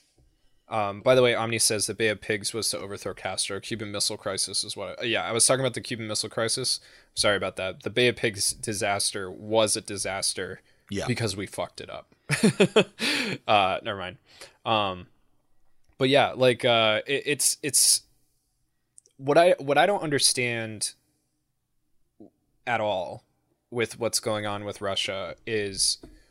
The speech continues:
Speaker 1: what could they possibly hope to achieve, right? I mean,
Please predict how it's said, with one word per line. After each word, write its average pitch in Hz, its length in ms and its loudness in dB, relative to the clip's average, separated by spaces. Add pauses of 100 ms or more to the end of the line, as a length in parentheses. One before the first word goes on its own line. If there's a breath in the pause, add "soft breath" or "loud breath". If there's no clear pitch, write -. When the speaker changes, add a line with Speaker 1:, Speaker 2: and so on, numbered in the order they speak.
(480 soft breath)
Speaker 1:
what 127 960 0 (400)
could 151 260 -2
they 151 160 4
possibly 135 960 0
hope - 440 -4
to - 220 -6
achieve, - 680 -10 (500)
right? 101 280 -2 (440 soft breath)
I 135 60 -2
mean, 127 400 -2